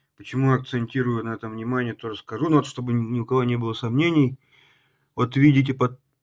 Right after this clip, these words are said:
э, подтаивает снег. То есть вот там, э, куча такая, да? А рядом уже подтаяло. Вот,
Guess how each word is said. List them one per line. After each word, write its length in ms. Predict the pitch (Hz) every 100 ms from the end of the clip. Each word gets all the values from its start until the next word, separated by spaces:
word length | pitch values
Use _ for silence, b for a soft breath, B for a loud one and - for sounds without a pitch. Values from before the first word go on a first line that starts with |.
| _ _ _ _ _ _ _ _ _ _ _ -
э, 460 | 117 123 120 113
подтаивает 800 | 113 - 123 - 143 131 123 117
снег. 580 | - 139 165 180 - - _ _ _ _ _ _ _ _
То 140 | 120
есть 180 | 120 -
вот 220 | 120 113
там, 280 | - 110 - _ _ _ _ _ _ _ _ _ _ _ _ _ _ _ _ _ 123
э, 120 | 107
куча 340 | - 120 117
такая, 460 | - 110 - 104 101
да? 420 | 117 135 135 - _ _ _ _ _ _ _ _ _ _
А 120 | 110
рядом 320 | 113 110 107
уже 160 | 104 107
подтаяло. 580 | - 107 - 110 107 104
Вот, 240 | 117 117